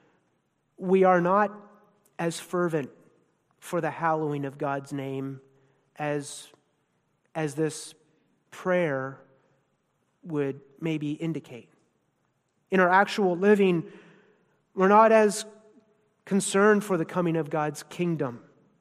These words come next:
as our prayer might indicate. In our actual living, we're not as zealous for the will of God to be done as this prayer might make it sound. And in our actual living, we might not be as satisfied and thankful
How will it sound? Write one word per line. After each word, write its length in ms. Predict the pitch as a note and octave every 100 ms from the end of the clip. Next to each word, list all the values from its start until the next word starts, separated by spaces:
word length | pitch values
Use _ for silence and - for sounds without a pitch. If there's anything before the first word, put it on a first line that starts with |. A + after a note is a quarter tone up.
| -
as 800 | F3 E3 F3 F3 D#3+ - - - _ _ _ -
our 240 | F3 F3 F3+
prayer 260 | F#3 E3+
might 160 | D#3+ D3+
indicate. 480 | F#3 E3+ - C#3+ - _ _ _ _ _ _ _ _
In 80 | G3+
our 100 | G3+
actual 400 | G#3+ G#3+ A#3 G3+
living, 340 | A3+ A3+ G3 - - - - _ _ _ _ _ G#3
we're 100 | G#3+
not 180 | A3+
as 120 | A3+ G3
zealous 600 | D#3+ D#3 A#3+ C#4 G#3 -
for 220 | G3+ A3
the 80 | G3+
will 220 | A3 A#3
of 180 | F#3 E3
God 420 | G3+ A#3 B3+ A#3+
to 80 | G#3+
be 120 | G3+
done 600 | E3+ G#3+ C4 G3 D3+ C3
as 420 | G3+ G#3 G3+ - - - _ _ _ G#3
this 180 | G#3
prayer 320 | G#3 G#3 A3 A#3+
might 180 | G3
make 180 | G#3 G#3
it 120 | A3+
sound. 480 | - A3+ C#4 B3 F3 - - _ _ _ _ _ -
And 100 | A3+
in 140 | B3
our 120 | B3
actual 520 | A#3 B3+ C4+ C4+ B3+
living, 340 | A#3+ C#4 B3+ G#3 - -
we 100 | A#3
might 240 | A#3 C#4
not 220 | C#4 C4
be 160 | C4+ C4
as 240 | G#3 A#3+
satisfied 840 | - - C4+ C#4 C#4 - A#3+ A#3 A#3+
and 220 | A#3 G#3+
thankful 640 | C4 C4+ C#4+ - G#3+ G#3+